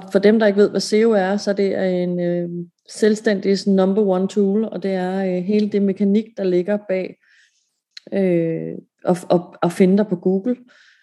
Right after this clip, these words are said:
Så der har jeg simpelthen haft en gudinde til at lave min seo. Øh, hun hedder Karina.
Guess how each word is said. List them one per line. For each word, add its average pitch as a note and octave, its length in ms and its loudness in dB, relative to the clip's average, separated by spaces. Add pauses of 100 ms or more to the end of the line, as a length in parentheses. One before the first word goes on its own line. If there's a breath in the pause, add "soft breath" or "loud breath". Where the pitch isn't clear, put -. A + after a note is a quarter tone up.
(300 soft breath)
Så - 160 -2
der G#3+ 120 0
har G#3 180 2
jeg G3+ 100 4
simpelthen G#3 360 0
haft G#3 380 -2 (120)
en F#3+ 300 0 (260)
gudinde G3+ 600 2 (280)
til - 140 0
at G3 260 2
lave F#3+ 240 2
min G3+ 280 0
seo. G#3 500 -4 (100)
Øh, F#3+ 240 -4
hun F#3+ 220 -4
hedder F3+ 220 2
Karina. F#3 440 -2